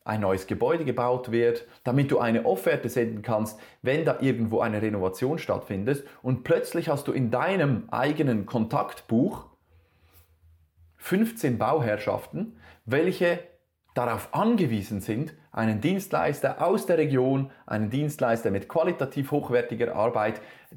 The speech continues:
zu be-, zu haben in ihrem, in ihrem Netzwerk. Und jetzt hast du plötzlich diese Kontakte, fängst an, diesen alle zwei, drei Monate auch ein Telefonat zu geben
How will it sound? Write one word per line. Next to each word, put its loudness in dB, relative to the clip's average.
zu 2
be-, 0
zu -4
haben -2
in -4
ihrem, -2
in -8
ihrem -2
Netzwerk. -8
Und 0
jetzt -2
hast -4
du -2
plötzlich -2
diese 0
Kontakte, -2
fängst 0
an, 0
diesen 0
alle 2
zwei, 0
drei 0
Monate 2
auch 0
ein 0
Telefonat 0
zu -2
geben 0